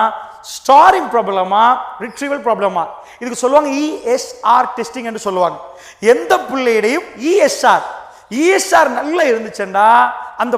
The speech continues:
பிள்ளையோட பிரெயின் நல்லா ஒர்க் பண்ணுதுன்னு அர்த்தம். அப்ப ஒவ்வொரு தாய்மார்களும் தன்னுடைய பிள்ளைகளை இ எஸ் ஆர் டெஸ்டிங் செய்யணும். எப்படி நம்ம சரளமா வீட்ல இருந்து இந்த டெஸ்டிங்கை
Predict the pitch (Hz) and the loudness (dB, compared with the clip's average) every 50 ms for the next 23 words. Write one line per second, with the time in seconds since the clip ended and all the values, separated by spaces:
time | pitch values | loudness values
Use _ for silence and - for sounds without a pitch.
0 | 233 - 302 339 339 311 277 240 185 165 208 277 330 320 277 226 220 233 262 285 | -4 -4 -4 -2 0 0 0 -2 -2 -2 -2 -2 -2 -2 -4 -4 -4 -4 -4 -4
1 | 302 330 359 339 277 254 262 262 - 233 220 220 220 254 277 240 190 - - - | -2 0 0 2 2 2 0 0 -2 -4 -4 -2 -4 0 2 2 2 0 -2 -10
2 | - - - - - - _ _ - - 220 214 214 240 330 349 392 415 359 - | -12 -14 -16 -20 -20 -20 _ _ -4 -2 0 2 4 4 4 4 4 4 2 2
3 | - 262 247 285 311 285 262 240 226 208 202 185 185 190 202 220 226 240 254 254 | 2 4 4 4 4 2 2 2 4 4 2 0 0 0 2 2 2 2 0 -2
4 | - - - - - 247 262 247 233 226 233 - - 302 349 359 359 339 339 349 | -6 -12 -12 -4 0 2 4 6 4 4 4 0 -4 -2 -2 0 0 0 -2 -2
5 | 349 320 294 311 349 403 415 370 - - 302 285 254 190 - 233 220 226 - 277 | -2 -2 0 0 0 0 0 -2 -4 -2 -2 -2 -2 -2 -2 -4 -6 -6 -8 -12
6 | 269 - 226 208 202 185 170 147 - - _ _ _ _ _ _ _ _ _ - | -10 -8 -8 -8 -8 -8 -10 -12 -18 -20 _ _ _ _ _ _ _ _ _ -6
7 | 226 311 - - - - 403 466 427 330 285 277 294 320 359 381 370 - - - | -6 -6 -6 -6 -6 -4 -2 -2 -2 -2 -2 -4 -4 -2 -4 -4 -4 -2 0 0
8 | 254 294 311 330 339 339 359 370 285 240 285 339 359 - 302 285 262 247 262 294 | 2 2 2 0 0 -2 -2 -4 -4 -4 -4 -6 -6 -6 -6 -6 -4 -4 -6 -6
9 | 285 254 196 220 226 226 226 254 269 277 | -8 -8 -6 -6 -6 -6 -6 -8 -8 -6